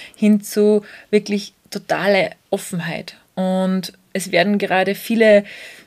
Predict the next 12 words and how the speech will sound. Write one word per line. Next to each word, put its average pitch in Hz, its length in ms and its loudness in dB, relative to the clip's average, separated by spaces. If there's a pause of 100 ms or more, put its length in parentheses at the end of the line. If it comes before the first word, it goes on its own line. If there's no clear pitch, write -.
(120)
Wände 190 840 2
niedergerissen, 220 1000 2
so 202 260 2
habe 196 140 0
ich 208 140 -4
irgendwie 214 260 0
das 202 180 -4
Gefühl. 233 480 -4
Man 190 180 0
hat 190 160 -4
so - 80 -6
diese, 196 400 2